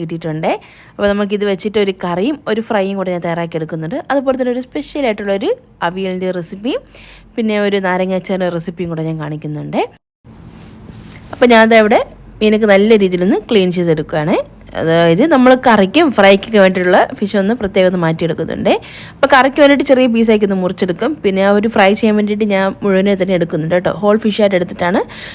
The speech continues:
ഫ്രൈ ചെയ്യുന്നത്. അപ്പോൾ ഉള്ളിലേക്ക് നല്ലോണം ഒന്ന് ക്ലീൻ ചെയ്തെടുക്കണം. ഉള്ളിലത്തെ ആ ഒരു വേസ്റ്റ് ഇൻറ്റസ്റ്റൈനും കാര്യങ്ങളൊക്കെ ഉണ്ടല്ലോ, അതൊക്കെ നല്ല രീതിയിൽ തന്നെ ഒന്ന് ക്ലീൻ ചെയ്ത് നന്നായിട്ട് ഒന്ന് കഴുകി ഒന്ന് എടുക്കാം. അപ്പോൾ അത് ഫ്രൈക്ക് വേണ്ടിയിട്ടുള്ള മീനൊന്ന് ഇതുപോലെ ഒന്ന് വരഞ്ഞെടുത്തിട്ടുണ്ടേ, അതൊന്ന് വര-, വരഞ്ഞ് മാറ്റി വെച്ചു. പിന്നെ അതിനോടൊപ്പം തന്നെ ഞാൻ അത്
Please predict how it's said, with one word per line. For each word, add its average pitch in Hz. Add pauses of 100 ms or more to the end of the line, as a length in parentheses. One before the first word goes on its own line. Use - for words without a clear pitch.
(120)
ഫ്രൈ 202
ചെയ്യുന്നത്. 214
അപ്പോൾ 254
ഉള്ളിലേക്ക് 294
നല്ലോണം 277
ഒന്ന് 311
ക്ലീൻ 254
ചെയ്തെടുക്കണം. 208
ഉള്ളിലത്തെ 285
ആ -
ഒരു 254
വേസ്റ്റ് 233
ഇൻറ്റസ്റ്റൈനും 220
കാര്യങ്ങളൊക്കെ 190
ഉണ്ടല്ലോ, 170 (440)
അതൊക്കെ 208
നല്ല 214
രീതിയിൽ 220
തന്നെ 208
ഒന്ന് 208
ക്ലീൻ 196
ചെയ്ത് 208
നന്നായിട്ട് 226
ഒന്ന് 269 (100)
കഴുകി 185
ഒന്ന് 160
എടുക്കാം. 285 (600)
അപ്പോൾ 254
അത് 262
ഫ്രൈക്ക് 247
വേണ്ടിയിട്ടുള്ള 254
മീനൊന്ന് 233
ഇതുപോലെ 214
ഒന്ന് 220
വരഞ്ഞെടുത്തിട്ടുണ്ടേ, 180 (380)
അതൊന്ന് 196
വര-, 175
വരഞ്ഞ് 180
മാറ്റി 175
വെച്ചു. 170 (340)
പിന്നെ 247
അതിനോടൊപ്പം 214
തന്നെ 202
ഞാൻ 185
അത് 208